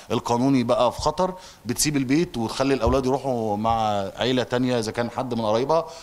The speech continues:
وأكم من، آه، ظواهر كتيرة جدا. وفي بتسيب القرية خالص وتروح حتة تانية وتعرض لإتجار، وتعرض لاغتصاب، تعرض لتحرش، أي صور من صور الاستغلال الممكنة. دي أحد، آه، الصور اللي موجودة عندنا اللي تابعناها مكاتب مساندة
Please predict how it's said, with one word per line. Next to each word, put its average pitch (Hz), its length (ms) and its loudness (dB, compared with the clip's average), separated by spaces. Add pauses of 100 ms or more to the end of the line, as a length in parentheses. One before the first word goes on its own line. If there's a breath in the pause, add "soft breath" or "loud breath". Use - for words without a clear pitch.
(180 loud breath)
وأكم 160 360 -2
من، 139 460 -2
آه، 113 260 -2
ظواهر 139 540 0
كتيرة 135 340 -2
جدا. 131 380 -2 (320 loud breath)
وفي - 180 -4
بتسيب 151 280 -2
القرية 139 320 0
خالص 139 360 0
وتروح 135 180 -4
حتة 135 220 -6
تانية 131 300 0
وتعرض 120 500 0
لإتجار، 113 320 0
وتعرض 113 420 0 (300 loud breath)
لاغتصاب، 123 520 0
تعرض 113 340 2
لتحرش، 117 640 -2 (160)
أي 143 220 2
صور 131 340 2 (260 loud breath)
من 113 100 -2
صور 143 220 2
الاستغلال 120 480 -2
الممكنة. 127 460 0
دي 135 220 -2
أحد، 123 380 -2
آه، 101 240 -4
الصور 110 680 0 (240 loud breath)
اللي 110 120 2
موجودة 117 380 2
عندنا 135 260 0
اللي 113 240 -2
تابعناها 117 580 0 (200 loud breath)
مكاتب 135 280 -2
مساندة 120 440 0